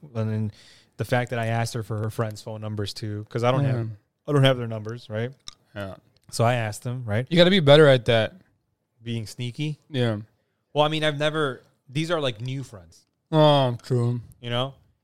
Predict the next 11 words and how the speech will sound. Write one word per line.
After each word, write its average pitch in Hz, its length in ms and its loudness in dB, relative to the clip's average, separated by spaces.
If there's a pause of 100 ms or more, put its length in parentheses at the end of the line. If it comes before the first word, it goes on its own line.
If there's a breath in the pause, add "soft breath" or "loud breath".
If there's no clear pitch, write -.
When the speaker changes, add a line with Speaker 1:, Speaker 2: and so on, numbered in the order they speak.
(260)
Speaker 1:
These 143 180 -2
are 143 100 0
new 135 360 -4
close 110 260 -4
friends. 87 420 -20 (760)
People 135 440 0
that, 120 280 -6 (520)
unfortunately, 123 440 4
because 120 260 2
of 110 60 -4
covid, 131 440 2